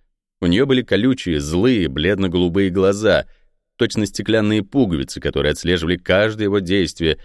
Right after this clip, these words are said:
вплоть до движения пальцев. "Лучше лежи, малыш". В руках у нее появился нож. "Мы просто поговорим". Он никогда не видел ее, но понимал, кто перед ним. Сойка.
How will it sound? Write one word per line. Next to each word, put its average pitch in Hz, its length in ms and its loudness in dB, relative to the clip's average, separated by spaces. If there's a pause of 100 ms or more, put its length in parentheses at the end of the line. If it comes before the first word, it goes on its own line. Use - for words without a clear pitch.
(100)
вплоть 90 280 -2
до 80 80 0
движения 73 440 -2
пальцев. - 600 -10 (880)
"Лучше 147 560 2
лежи, 131 440 2
малыш". 73 640 -4 (420)
В 73 80 -2
руках 73 280 0
у 85 40 -2
нее 85 160 0
появился 82 460 0
нож. 65 320 -10 (380)
"Мы 170 240 2
просто 131 480 2
поговорим". 87 800 0 (800)
Он 107 440 2
никогда 113 460 0
не 92 140 0
видел 82 320 -2
ее, 52 340 -12 (480)
но 82 200 0
понимал, 82 480 0
кто 110 300 0
перед 69 300 -6
ним. 50 260 -16 (840)
Сойка. 65 640 -2